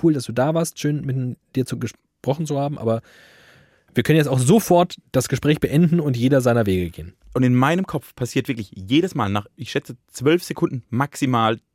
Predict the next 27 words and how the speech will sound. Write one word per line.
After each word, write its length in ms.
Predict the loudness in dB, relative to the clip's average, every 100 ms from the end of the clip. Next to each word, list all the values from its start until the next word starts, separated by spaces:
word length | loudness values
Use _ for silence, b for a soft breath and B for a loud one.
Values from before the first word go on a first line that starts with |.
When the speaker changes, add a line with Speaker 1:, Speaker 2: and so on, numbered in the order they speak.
| _ -2
Speaker 2:
der 60 |
Moment, 260 | 0 -2 -4 _ _ _ _ _ _ -16
wieso 260 | -12 -10 -8
unterhalten 440 | -8 -6 -8 -10
wir 80 | -12
uns? 180 | -12 -12
Wir, 140 | -12 -10 -8
wir 100 | -2
sagen 300 | -2 0 -2
nichts. 360 | -2 -8 -10
Wir 100 | -4
sagen 200 | -2 -2
beide 240 | 0 0 0
nichts. 460 | -2 -2 -14 -20 _ _ _ _ _ _ _ _
Das 140 | -12 -6
macht 160 | -6
mich, 100 | -8
da 140 | -8 -4
will 80 | -2
ich 80 |
nicht 100 | -2
mehr 140 | -2 -2
reden, 160 | -2
da 80 | -2
will 80 | -4
ich 60 | -4
weglaufen. 460 | -4 -6 -10 -16